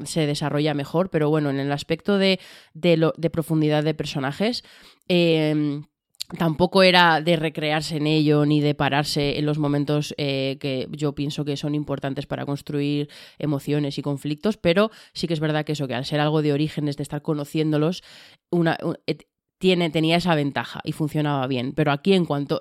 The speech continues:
aquí está en el lado opuesto, que es cerrar todo un arco de transformación.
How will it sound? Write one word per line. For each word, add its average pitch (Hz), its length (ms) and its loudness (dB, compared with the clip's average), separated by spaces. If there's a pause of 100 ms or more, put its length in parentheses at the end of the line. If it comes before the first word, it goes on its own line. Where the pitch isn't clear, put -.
(120)
aquí 196 260 0
está 175 400 2
en 165 140 0
el 156 240 0
lado 165 260 4
opuesto, 156 460 0
que 147 180 2
es 190 140 0 (220)
cerrar 185 500 4
todo 180 240 4
un 170 120 4
arco 180 460 2 (140)
de 170 160 2
transformación. 151 880 0